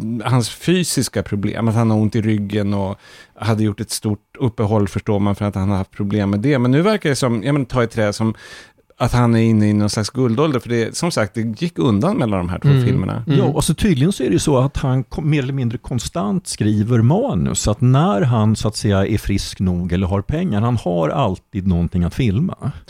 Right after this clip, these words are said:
Speaker 1: Där påminner han, det är inte det enda, men han påminner om Woody Allen på olika sätt, att Woody Allen kan ju plötsligt filma någonting som han skrev på sjuttiotalet.
Speaker 3: Ja.
Speaker 1: Och, och så tror jag att det är lite grann med Almodovar också. Jag tycker att det är lite intressant med honom. Jag tänkte på det när jag såg Parallella mödrar, som är på många sätt en sån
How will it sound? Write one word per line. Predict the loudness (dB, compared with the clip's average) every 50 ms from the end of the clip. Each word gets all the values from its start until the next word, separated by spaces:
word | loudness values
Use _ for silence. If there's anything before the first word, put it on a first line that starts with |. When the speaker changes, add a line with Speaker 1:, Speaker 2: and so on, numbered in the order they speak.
| -20 -20 -20 -20 -20 -20 _ _
Speaker 1:
Där | _ 0 2 2 2 2
påminner | 0 _ 0 0 2 2 2 2
han, | 2 2 0 0 0
det | 0 0 0
är |
inte | 0 0 -2
det | -2 -2 0
enda, | 0 0 0 0 0 2
men | 2 2
han | 2 2 0
påminner | 0 0 2 2 2 2 2
om | 0 0
Woody | 0 0 2 2
Allen | 4 4 2 2
på | 0 0
olika | 0 0 0 -2 -4
sätt, | 0 0 0 0 0 0
att | -2 -2 -2 -4
Woody | -4 -2 0 2 2
Allen | 2 2 2 2
kan | 2 2
ju | 0 0
plötsligt | 0 -2 -2 -2 -2 -4 -6 -6 -4
filma | -2 0 0 2 2 2 2
någonting | 2 0 0 -2 -2 -4
som | -4 -2 -2
han | -2 -2 -2
skrev | -4 -4 -2 -2 -2
på | -2 -4 -4
sjuttiotalet. | -2 -2 -4 -4 -6 -6 -2 0 0 2 2 2 2 2
Speaker 3:
Ja. | 2
Speaker 1:
Och, | 2 2 2
och | 2 0 2
så | 2 0 -2
tror | 0 0 0
jag | 0
att | 0 -2
det | -6
är | -12
lite | -12 -10 -8
grann | -8 -8 -8 -10
med | -12 -14 -14 -14 -14 -10
Almodovar | -8 -6 -4 -4 -4 -4 -4 -4 -4 -4 -6
också. | -6 -8 _ -10 -10 -10 -10 _ _ -20 -20 -20 -20 -20 -20 -20 -20 _ _ _
Jag | -8 -2 2 2 2 2 0
tycker | -2 -2 -2
att | -4 -2
det | -2
är | -4
lite | -2 -2 0
intressant | 0 0 0 -2 0 0 2 2 2
med | 2 2
honom. | 2 2 2 0
Jag | 0 0
tänkte | 0 -2 -2 -2
på | -4 -2
det | 0 2 2
när | 4 2
jag | 2 0
såg | 2 0 0 0 0
Parallella | 0 0 2 4 4 4 4 4 4 4
mödrar, | 4 4 2 2 2 0 -2 0
som | 2 2 2
är | 2 2 0
på | 0 0 0
många | 2 2 2 2 0 0
sätt | 0 0 -2 -2 0
en | -2 -2 -2
sån | 0 0 0 0 2 0 -2